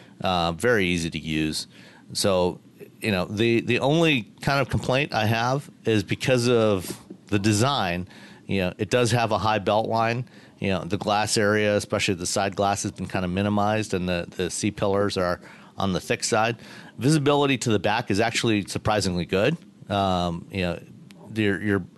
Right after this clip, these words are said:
you're more constrained by, you know, the seats and the, and the roof line than, than the actual, uh, sheet metal of the car. Um, but, uh, certainly you do feel like you're sitting kind of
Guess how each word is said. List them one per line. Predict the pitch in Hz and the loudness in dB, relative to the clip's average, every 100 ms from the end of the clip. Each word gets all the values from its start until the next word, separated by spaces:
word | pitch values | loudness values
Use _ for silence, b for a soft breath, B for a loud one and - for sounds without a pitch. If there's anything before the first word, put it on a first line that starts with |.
| B B B | B B B
you're | 98 | 2
more | 110 113 120 | 4 6 4
constrained | - 104 - 120 117 110 85 | 2 0 2 2 2 0 0
by, | 95 95 92 95 95 | 2 4 2 0 -2
you | 101 | -2
know, | 92 | -2
the | 80 | -2
seats | 85 - 127 123 - | 0 2 0 0 -2
and | 104 92 | 0 0
the, | 80 | -2
and | 92 | -2
the | 87 | 2
roof | 117 143 | 2 2
line | 117 107 101 | 2 0 2
than, | 98 95 90 | 0 0 -4
than | 98 95 | -4 -2
the | 95 | -2
actual, | 95 92 104 92 90 - B B B - | -2 -4 -2 0 0 -2 B B B -4
uh, | 92 82 82 | 0 0 0
sheet | - 143 | 0 0
metal | 117 101 90 | 0 0 0
of | 82 | -2
the | 85 | -4
car. | - 135 107 90 87 B B B - | -2 0 2 0 -4 B B B -6
Um, | 98 95 90 85 78 - - - - - - - - - - - | 0 2 2 0 -2 -10 -18 -20 -20 -20 -20 -20 -20 -20 -14 -4
but, | 101 110 98 - - | 0 2 2 -2 -2
uh, | 101 95 92 | 0 2 0
certainly | - 127 123 110 104 | 0 0 2 2 2
you | 113 113 110 110 | -2 -4 -2 0
do | 113 113 | 2 2
feel | - 113 104 | 4 2 4
like | 101 95 | 2 0
you're | 92 | 0
sitting | - 113 104 92 | 2 2 2 0
kind | - 95 | -2 0
of | 90 | 0